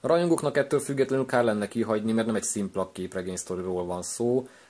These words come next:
de egy olyan embertől, aki tető alá hozott egy hihetetlen komplex Watchmen-t, ami kb. a legösszetettebb és az egyik legjobb szuperhős film ever, na hát tőle ez sajnos kevés.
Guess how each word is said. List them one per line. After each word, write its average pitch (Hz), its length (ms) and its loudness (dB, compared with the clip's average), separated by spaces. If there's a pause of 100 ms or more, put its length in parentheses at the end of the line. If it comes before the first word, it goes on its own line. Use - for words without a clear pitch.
de 101 140 -2
egy 110 120 0
olyan 120 160 4
embertől, 101 480 0
aki 95 180 -4
tető 117 280 -2
alá 95 200 2
hozott 92 500 -6
egy 90 200 -6
hihetetlen 95 480 -2
komplex 95 420 -4
Watchmen-t, 117 580 0
ami 104 160 -2
kb. 98 280 -2
a 104 40 2
legösszetettebb 98 760 -4
és 95 120 -8
az 92 100 -10
egyik 95 140 -6
legjobb 98 280 -2
szuperhős 95 500 -6
film - 240 -10
ever, 135 460 2 (720)
na 156 120 4
hát 131 200 0
tőle 113 200 6
ez 98 120 2
sajnos 90 300 -6
kevés. 80 460 -8